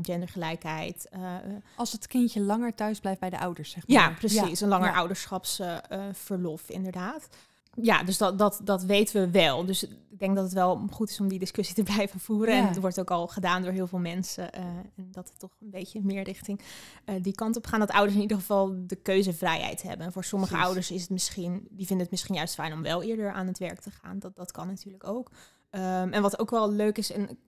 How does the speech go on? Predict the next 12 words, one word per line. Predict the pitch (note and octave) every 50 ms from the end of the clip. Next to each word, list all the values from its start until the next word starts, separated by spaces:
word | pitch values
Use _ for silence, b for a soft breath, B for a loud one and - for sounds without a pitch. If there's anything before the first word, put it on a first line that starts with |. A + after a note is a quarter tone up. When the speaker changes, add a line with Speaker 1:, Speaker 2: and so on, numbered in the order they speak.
| _ _
Speaker 1:
was | - G#3 G3+
laatst | - G#3 G3+ -
op | - G#3 -
een | G#3 G3
congres | - G#3 F#3+ - - G#3+ A3 G#3
en | A3
daar | G#3+ G#3
was | G#3 G3+ G3+
een | G#3 G3+ G3+ G3+
interessant | - G#3 G3 - - - - G#3 G3+ G3+ -
onderzoek | - G#3+ A3 G#3 G3+ G3+
uit | - - F#3 F#3 - -